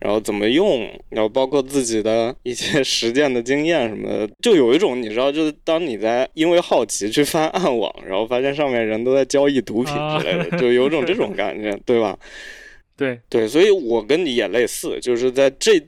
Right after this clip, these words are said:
Speaker 1: 这几年终于大规模地开始爆发出来一些跟P U A相关的一些社会事件的时候，然后我也是有一个恍然大悟，哦，就原来是这个。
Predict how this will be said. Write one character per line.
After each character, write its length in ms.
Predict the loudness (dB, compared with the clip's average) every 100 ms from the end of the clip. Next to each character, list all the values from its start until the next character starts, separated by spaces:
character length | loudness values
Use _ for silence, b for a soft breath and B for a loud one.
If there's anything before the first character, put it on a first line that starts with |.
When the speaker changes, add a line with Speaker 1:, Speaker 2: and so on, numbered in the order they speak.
| _
Speaker 1:
这 220 | -2 2 2
几 160 | 0
年 200 | -4 -4
终 200 | 0 0
于 140 | 0 0
大 180 | 0 -2
规 140 | -2
模 200 | -2 -2
地 120 | -2
开 160 | -2 -4
始 80 | -2
爆 240 | 0 0
发 160 | 0 -2
出 160 | 0
来 120 | 0
一 100 | 0
些 280 | 2 2 2
跟 220 | 2 -4
P 160 | -2 2
U 120 | 4
A 140 | 4 2
相 300 | 0 -4 -2
关 240 | -2 0
的 140 | -2
一 120 | -2 -4
些 180 | -2
社 220 | -2 0 0
会 160 | 2
事 240 | 0 -2 -4
件 220 | -2 -4
的 100 | -6
时 140 | -10
候， 320 | -8 -6 -4
然 160 | -4 -2
后 140 | -2
我 200 | 0 4
也 140 | 4 2
是 180 | 0 -4
有 180 | -2
一 80 | -4
个 80 | -4
恍 200 | -4 -6
然 160 | -8 -8
大 160 | -6
悟， 120 | -6 -4
哦， 260 | -4 -4 -6 -12
就 260 | -6 -6
原 220 | -4 -4 0
来 120 | 0
是 160 | 0
这 240 | -2 0 -2
个。 160 | -6